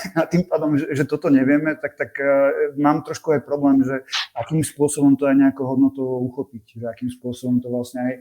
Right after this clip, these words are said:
aj nejako hodnotiť, lebo je to v podstate nejaká časť diela, ku ktorej sa vlastne tá autorka nepriznáva, že vlastne ako je to v podstate,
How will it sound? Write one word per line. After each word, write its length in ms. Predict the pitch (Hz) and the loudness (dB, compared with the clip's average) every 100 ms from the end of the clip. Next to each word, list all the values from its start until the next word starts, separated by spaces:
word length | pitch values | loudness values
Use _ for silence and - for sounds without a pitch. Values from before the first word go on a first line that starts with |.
| - - - | -14 -20 -6
aj 80 | 127 | -2
nejako 280 | 131 127 123 | -2 -2 -4
hodnotiť, 420 | 127 139 139 143 | 0 2 2 2
lebo 200 | 131 131 | 0 0
je 80 | 123 147 | -2 -4
to 20 | 139 | -6
v 20 | |
podstate 320 | 156 165 151 | -6 -4 0
nejaká 300 | 147 156 175 | 0 0 -4
časť 280 | - 151 147 | -2 -4 -2
diela, 320 | - 131 139 147 | -2 2 2 2
ku 180 | - 131 | 0 -4
ktorej 240 | 147 147 | 0 0
sa 160 | 139 143 | 0 -2
vlastne 240 | 139 147 | -4 -4
tá 80 | - | -2
autorka 320 | 135 135 - 123 | 0 -2 -2 0
nepriznáva, 720 | 139 - 123 131 113 - - | 0 0 -2 -2 -4 -12 -14
že 100 | 120 | -12
vlastne 360 | 120 - 123 | -10 -8 -10
ako 60 | 123 | -8
je 100 | 127 | -10
to 100 | 127 123 | -10 -14
v 60 | |
podstate, 340 | - - 135 | -12 -10 -6